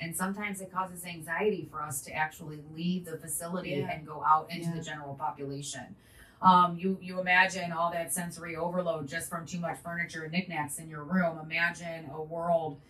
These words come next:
Speaker 1: that is just spinning so fast out and, and you're trying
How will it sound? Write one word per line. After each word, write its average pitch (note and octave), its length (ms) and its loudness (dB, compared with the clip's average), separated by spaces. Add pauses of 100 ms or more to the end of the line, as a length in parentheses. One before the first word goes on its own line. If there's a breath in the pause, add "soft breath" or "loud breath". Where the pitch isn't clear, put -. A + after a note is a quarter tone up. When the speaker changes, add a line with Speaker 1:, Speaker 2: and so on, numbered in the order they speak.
(180 soft breath)
Speaker 1:
that E3 140 8
is D#3+ 180 -2
just E3+ 420 -4
spinning F3+ 380 4
so F3 240 0
fast F3 640 4
out E3 340 -2 (600 soft breath)
and, E3+ 380 8
and E3+ 140 -6
you're F3+ 100 -4
trying F3+ 280 2